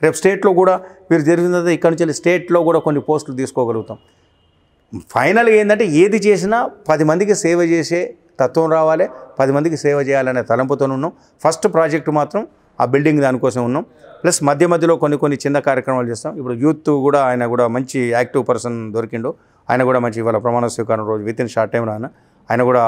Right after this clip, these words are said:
మ్, వాళ్ళ భార్య కౌన్సిలర్గా చేస్తుంది, అతను కూడా ఉన్నారు. కాబట్టి వీళ్ళందరితో సహాయంగా మాకు రాజేందర్ కూడా బాగా కోఆపరేటివ్గా ఉంటాడు. వీళ్ళందరం ఏమనుకుంటున్నామంటే ఏదో ఒక వినూతమైన కార్యక్రమం అంటే ఆర్య వైశ్యులందరూ కలిస్తే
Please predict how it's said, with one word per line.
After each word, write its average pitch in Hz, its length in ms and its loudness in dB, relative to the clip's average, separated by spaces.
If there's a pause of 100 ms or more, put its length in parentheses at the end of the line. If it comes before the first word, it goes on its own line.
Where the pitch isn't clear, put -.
(460)
మ్, 110 320 -10
వాళ్ళ 113 140 2
భార్య 120 440 0
కౌన్సిలర్గా 113 680 -2 (100)
చేస్తుంది, 113 360 -8 (380)
అతను 139 220 2
కూడా 135 160 2
ఉన్నారు. 127 240 0
కాబట్టి 127 380 0
వీళ్ళందరితో 156 880 -2 (160)
సహాయంగా 113 480 0 (680)
మాకు 113 120 0
రాజేందర్ 139 360 2
కూడా 143 140 2
బాగా 123 240 2
కోఆపరేటివ్గా 123 600 0
ఉంటాడు. 117 280 -4 (520)
వీళ్ళందరం 185 560 2
ఏమనుకుంటున్నామంటే 160 760 0
ఏదో 226 340 4
ఒక 220 160 0
వినూతమైన 180 840 2
కార్యక్రమం 123 520 -2
అంటే 151 160 -2
ఆర్య 165 280 2
వైశ్యులందరూ 156 600 0
కలిస్తే 143 580 -2